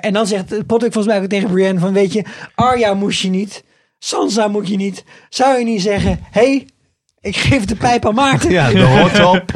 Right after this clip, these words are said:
Speaker 2: <laughs> Gaan we met die banaan. Nee.
Speaker 1: Maar ja, zo kennen wij Brienne. Die geeft nooit op. Die, het, hij had heel goed met Peter Jan Rens samen een programma
Speaker 2: <laughs> Ik moest ook
Speaker 1: kunnen
Speaker 2: net aan
Speaker 1: maken.
Speaker 2: denken. <laughs> Ja.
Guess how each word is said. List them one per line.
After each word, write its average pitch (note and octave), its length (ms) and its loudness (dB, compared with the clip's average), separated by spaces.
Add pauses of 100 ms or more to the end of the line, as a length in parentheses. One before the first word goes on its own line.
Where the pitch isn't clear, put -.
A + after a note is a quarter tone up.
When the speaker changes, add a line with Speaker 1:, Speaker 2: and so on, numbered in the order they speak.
Speaker 2:
<laughs> C#3+ 160 0
Gaan C3+ 180 2
we C3+ 40 0
met B2+ 100 2
die A#2 100 0
banaan. G#2+ 380 0 (440)
Nee. D2 240 -6
Speaker 1:
Maar G3+ 300 0
ja, F#3 280 0
zo F3+ 140 -2
kennen F#3 240 0
wij E3 140 -2
Brienne. E3 520 -2
Die F3+ 160 -2
geeft F3 220 -2
nooit E3+ 200 -2
op. C#3 360 -8
Die, F3+ 160 -6
het, E3+ 100 -6
hij F#3+ 200 -4
had F3+ 200 -2
heel G3 200 2
goed G#3 180 -2
met F3+ 140 -2
Peter F3 260 0
Jan E3 120 0
Rens E3 220 -2
samen E3 240 2
een - 60 0
programma A3 280 4
Speaker 2:
<laughs> F#3 40 6
Ik - 60 -2
moest G#3 180 4
ook F3+ 80 6 (160)
Speaker 1:
kunnen D3 220 0
Speaker 2:
net G#3 140 0
aan F#3+ 140 0
Speaker 1:
maken. E3+ 760 0 (600)
Speaker 2:
denken. C#3 320 0
<laughs> - 0 -
Ja. - 60 -4